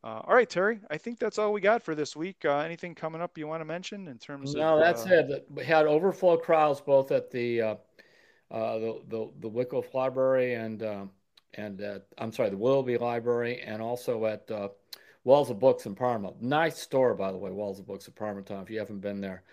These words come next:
Speaker 2: Uh, they have some used books also with a lot of new ones. And I left a bunch of signed books there, so there you go.
Speaker 1: So get out there and support
Speaker 2: Get
Speaker 1: your
Speaker 2: out there
Speaker 1: local
Speaker 2: and buy
Speaker 1: bookstore.
Speaker 2: 'em
Speaker 1: You might
Speaker 2: all.
Speaker 1: get a,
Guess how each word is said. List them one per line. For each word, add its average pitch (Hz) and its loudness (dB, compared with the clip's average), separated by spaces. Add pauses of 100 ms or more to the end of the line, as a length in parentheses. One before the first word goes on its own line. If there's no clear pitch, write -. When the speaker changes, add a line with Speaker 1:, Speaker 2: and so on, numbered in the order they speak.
(300)
Speaker 2:
Uh, 101 -8
they 117 -2
have 123 -2
some 113 -6
used 135 -4
books 139 -2
also 135 0
with 120 -4
a 117 -4
lot 110 -2
of 104 -6
new 104 -8
ones. 101 -10 (300)
And 123 -2
I 160 6
left 202 4
a 143 2
bunch 160 2
of 139 2
signed 190 2
books 175 6
there, 104 -4
so 107 -8
there 120 2
you 131 -2
go. 98 -4 (960)
Speaker 1:
So 120 -8
get - -4
out 175 2
there 165 -2
and 143 -10
support 143 0
Speaker 2:
Get 170 8
Speaker 1:
your 208 10
Speaker 2:
out 214 8
there 175 8
Speaker 1:
local 143 2
Speaker 2:
and - -
buy 180 12
Speaker 1:
bookstore. - 12
Speaker 2:
'em 165 8
Speaker 1:
You 151 6
might 135 10
Speaker 2:
all. 123 6
Speaker 1:
get 151 2
a, 151 2